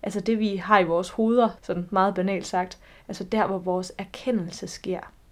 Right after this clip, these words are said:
Ifølge Platon, så er den verden, som vi sanser omkring os, bare en skygge af det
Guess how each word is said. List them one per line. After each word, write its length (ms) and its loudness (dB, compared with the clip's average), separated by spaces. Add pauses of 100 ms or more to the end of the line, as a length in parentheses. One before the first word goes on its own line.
(520)
Ifølge 420 2
Platon, 480 -2
så 140 0
er 140 4
den 280 0
verden, 340 0
som 260 -4
vi 60 -4
sanser 460 0
omkring 460 -2
os, 180 -8
bare 380 0
en 100 -4
skygge 580 -4
af 120 -4
det 140 -8